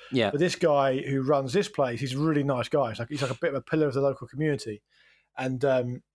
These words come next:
Speaker 2: he's really friendly. I, I used to go in there occasionally on the way back from when I used to do a later night radio show. So he'd be the only place still open. I'd grab some food on the way back. And I used to get chatting to him, particularly if it wasn't a weekend night, 'cause it wouldn't be that busy.
Speaker 1: Yeah.
Speaker 2: And, uh, he's a good, he's a really good guy. And I saw him, um, I was out for a walk the other night,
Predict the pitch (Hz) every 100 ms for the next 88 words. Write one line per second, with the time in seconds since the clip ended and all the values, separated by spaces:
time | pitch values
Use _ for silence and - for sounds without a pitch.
0 | _ _ _ _ _ _ _ 156 160 175
1 | - 165 156 151 151 147 156 156 135 -
2 | 160 151 151 151 147 143 131 123 151 147
3 | - 139 135 139 139 139 - 139 135 135
4 | 143 135 139 135 139 131 127 127 - 135
5 | 123 117 110 120 120 - 120 113 120 120
6 | 123 120 - 123 - 123 123 - 110 110
7 | 110 131 117 123 - 127 117 117 113 131
8 | 110 - _ _ - - - 135 139 143
9 | 117 135 - 156 127 123 113 110 117 -
10 | 208 208 165 151 156 160 139 143 160 156
11 | 131 117 117 127 151 135 123 117 - 123
12 | 110 107 _ _ - - 110 98 135 135
13 | 156 151 220 156 175 185 156 170 143 113
14 | - 143 147 - 190 156 147 139 151 156
15 | 131 127 147 151 160 160 - 156 143 151
16 | - 147 131 151 127 113